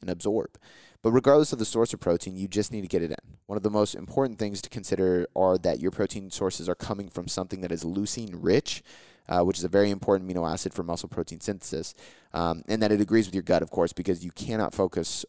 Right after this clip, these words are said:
on training if you're focusing on digestion. Like, your body will send blood to the gut to do the work to digest instead of the muscles to do the work to train.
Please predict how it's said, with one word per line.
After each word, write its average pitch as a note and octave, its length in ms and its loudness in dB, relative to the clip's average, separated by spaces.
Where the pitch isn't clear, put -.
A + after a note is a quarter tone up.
on F2+ 240 -4
training G2+ 440 -4
if F2+ 120 -6
you're F2+ 300 -2
focusing G2 340 -2
on G2 200 0
digestion. - 640 0
Like, - 160 -10
your G#2+ 80 2
body F#2+ 260 4
will F#2 140 0
send F2+ 280 -4
blood F#2 260 2
to - 100 -4
the - 80 -8
gut G#2+ 460 6
to G2 80 -10
do G2+ 140 2
the F#2 100 2
work G2 220 4
to G#2 80 -4
digest G2 480 4
instead F#2+ 200 -2
of F2+ 80 2
the F2 80 -2
muscles F2+ 600 0
to F2+ 120 -4
do F2 120 -4
the F2 100 -4
work F2 180 -4
to - 80 -16
train. G2+ 400 -2